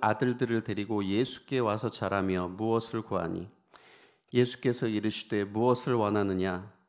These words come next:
이르되, "나의 이 두 아들을 주의 나라에서 하나는 주의 우편에, 하나는 주의 좌편에 앉게 명하소서."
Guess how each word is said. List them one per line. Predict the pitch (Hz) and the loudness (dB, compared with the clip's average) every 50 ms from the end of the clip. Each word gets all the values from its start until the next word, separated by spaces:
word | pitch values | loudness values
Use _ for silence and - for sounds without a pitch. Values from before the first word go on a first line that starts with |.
| _ _ - | _ _ -4
이르되, | 113 110 104 104 95 107 104 98 | -4 -2 -2 0 0 0 0 2
"나의 | 95 98 101 107 113 113 117 117 | 2 4 4 4 4 2 2 0
이 | 120 120 117 120 117 | 0 -2 0 -2 -2
두 | 120 - 123 117 107 | -2 -2 0 2 2
아들을 | 104 104 101 - 104 107 104 104 101 101 | 2 2 0 -2 -2 0 0 -2 -2 -4
주의 | - - - 127 123 123 | -6 -4 0 2 2 2
나라에서 | 120 110 107 104 110 104 101 95 92 - - 95 95 101 - - - - - - - - _ _ _ _ _ | 2 0 0 0 0 0 -2 -2 -4 -4 -6 -6 -6 -8 -12 -20 -20 -20 -20 -20 -20 -20 _ _ _ _ _
하나는 | - - - 147 143 139 139 139 131 127 | -6 0 2 4 6 6 6 4 4 2
주의 | 123 - 139 123 120 | 0 0 0 2 2
우편에, | 113 107 - - - 110 104 104 101 98 95 92 98 - - _ _ | 2 0 -2 -6 -6 -4 -2 0 0 -2 -2 -4 -8 -14 -20 _ _
하나는 | _ - 147 139 135 131 127 123 120 113 | _ -2 0 2 4 4 4 4 2 0
주의 | - - - 117 110 110 107 - | -2 -4 -4 -2 -2 -2 -2 -4
좌편에 | - - - 107 - - - 151 131 127 120 | -4 0 0 0 0 0 -2 -2 0 0 0
앉게 | 113 107 104 101 - - 120 110 | 0 0 -2 -4 -4 -2 -2 0
명하소서." | 107 101 95 95 98 98 92 - 95 - - - - 92 - | 0 0 0 2 0 0 -2 -4 -8 -8 -8 -12 -12 -12 -14